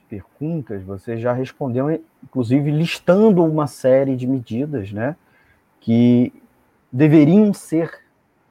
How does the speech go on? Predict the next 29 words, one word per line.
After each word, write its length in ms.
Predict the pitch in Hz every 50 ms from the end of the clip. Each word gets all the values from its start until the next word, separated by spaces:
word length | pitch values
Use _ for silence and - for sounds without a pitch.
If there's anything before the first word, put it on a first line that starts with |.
| _ _
né, 280 | 92 101 113 135 147 156 _ _ _ _ _ _ _ _ _
ao 160 | 113 117 127
in-, 140 | 139 143 - _
ao 220 | 117 127 139 147
invés 400 | 147 135 113 120 123 127 139 135
daquelas 500 | 131 143 139 - 127 123 120 120 113 -
que 120 | _ -
o 40 | 120
governo 600 | 117 113 117 113 104 110 120 139 165 180 175 165
vem 140 | 143 143 131
fazendo 580 | - _ 113 104 95 113 113 131 147 156 156 160
e 80 | 156
ao 120 | 147 143 147
contrário 600 | - - 156 143 123 - 123 123 131 135 139 139
daquelas 640 | 139 131 _ _ 113 113 117 123 123 127 127 - _ _ _ _ _ _ _ _ _ _
que 100 | _ 135
a 80 | 131 120
grande 420 | 110 113 117 123 131 135 123 120
mídia 560 | 117 110 110 113 127 135 139 139 135 139 139
defende. 640 | 127 131 143 139 _ _ 113 110 110 110 110 107 104 110 _ _ _ _ _ _ _
Você 80 | - 208
podia 260 | - 233 170 208 208
aprofundar 580 | 190 - - 190 170 - - 160 147 139 147
um 120 | 147 147 139
pouco 400 | - _ 156 180 185 165 _ 139
mais 460 | 127 120 127 139 156 156 143 135 123
e 60 | 131
nos 180 | 131 131 127 117
detalhar, 720 | 120 131 123 _ - 110 110 113 123 127 127 - _